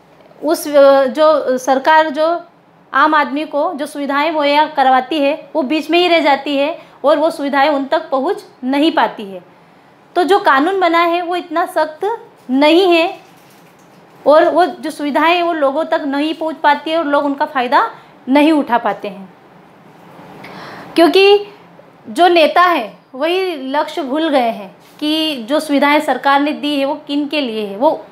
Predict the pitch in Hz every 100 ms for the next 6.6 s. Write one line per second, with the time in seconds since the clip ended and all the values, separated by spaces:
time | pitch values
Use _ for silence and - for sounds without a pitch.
0 | - 311 311 320 330 311 285 - 262 254
1 | 254 277 269 277 247 233 320 - - -
2 | - - - - - - - 262 330 415
3 | 453 - 294 294 - 320 320 320 320 294
4 | 320 302 294 285 285 247 240 480 508 -
5 | 254 254 277 277 240 233 523 - - 262
6 | 277 220 202 214 196 190